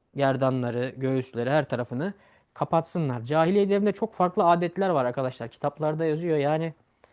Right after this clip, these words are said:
Afrika'daki bu kabileler var ya, aynı öyle dolaşıyorlarmış yani kadınlar. Tabi Allah Celle Celaluhu bu hudutları koyuyor sonra. Yine devam ediyor. Yine kadınlara bir emir daha. "Ve la yubdine zinetehunne."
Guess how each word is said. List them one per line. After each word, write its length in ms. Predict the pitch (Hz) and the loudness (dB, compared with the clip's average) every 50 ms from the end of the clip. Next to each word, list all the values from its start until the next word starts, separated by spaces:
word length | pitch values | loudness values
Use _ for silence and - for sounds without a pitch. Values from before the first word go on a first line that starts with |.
| _ _ _ _ _ - | _ _ _ _ _ -6
Afrika'daki 760 | 151 143 - 175 175 - 180 165 165 165 - - 175 165 156 - | -4 -4 -2 -2 0 0 0 0 0 -2 -2 -2 -4 -4 -4 -6
bu 160 | - 143 143 - | -8 -8 -8 0
kabileler 480 | - 147 147 165 160 165 170 175 175 | 0 2 2 4 4 4 6 6 6
var 180 | 185 202 220 190 | 6 6 6 6
ya, 80 | 151 151 | 8 6
aynı 220 | 165 170 170 175 | 4 4 2 0
öyle 200 | 175 175 170 156 | 0 0 0 0
dolaşıyorlarmış 800 | 143 135 131 131 - - 127 120 117 113 110 107 113 - - - | 0 0 -2 -2 -4 -4 -4 -4 -2 -4 -4 -6 -10 -12 -12 -10
yani 180 | 104 107 113 | -8 -8 -8
kadınlar. 540 | 117 - 120 110 113 113 104 107 117 - - _ _ _ _ _ _ _ _ - | -6 -6 -6 -6 -4 -6 -6 -6 -8 -10 -20 _ _ _ _ _ _ _ _ -6
Tabi 180 | - 135 120 131 | -6 -4 -2 -2
Allah 280 | 127 135 143 147 135 - | -2 0 0 -2 -2 -2
Celle 280 | - 139 131 131 123 | -2 -2 0 0 0
Celaluhu 220 | 127 151 165 151 131 | 0 0 0 -2 -2
bu 40 | |
hudutları 420 | 143 139 139 131 - 139 139 143 135 | -4 -4 -4 -4 -2 0 0 0 0
koyuyor 320 | - 131 123 117 110 113 | 0 -2 -4 -4 -4 -6
sonra. 340 | - - 98 95 95 90 - _ _ _ _ _ _ _ _ _ _ _ _ _ _ _ _ _ _ _ _ _ _ _ _ _ _ _ _ _ _ _ _ - | -6 -6 -6 -4 -4 -6 -8 _ _ _ _ _ _ _ _ _ _ _ _ _ _ _ _ _ _ _ _ _ _ _ _ _ _ _ _ _ _ _ _ 2
Yine 180 | 180 214 220 | 4 6 8
devam 280 | 208 202 190 190 185 180 | 10 10 10 10 10 8
ediyor. 340 | 165 156 156 160 190 180 - - - | 6 6 6 4 4 4 2 -2 -4
Yine 240 | 165 151 156 151 151 | -2 0 0 0 2
kadınlara 480 | - 147 143 143 139 143 139 139 135 | 2 2 4 4 4 4 4 4 2
bir 80 | 135 139 | 2 0
emir 320 | 131 131 131 131 123 120 | 0 0 0 0 0 2
daha. 280 | 131 143 160 165 156 156 | 4 6 6 6 6 6
"Ve 140 | 175 196 208 | 6 8 8
la 180 | 208 208 202 | 10 10 8
yubdine 640 | 202 202 202 196 190 190 190 247 254 240 233 233 226 | 8 8 4 4 2 2 0 2 2 4 4 4 2
zinetehunne." 1000 | 196 202 220 214 214 220 214 - 220 202 202 233 226 208 185 165 165 185 208 | 2 2 2 2 2 2 0 0 0 0 0 0 0 2 2 2 0 0 -2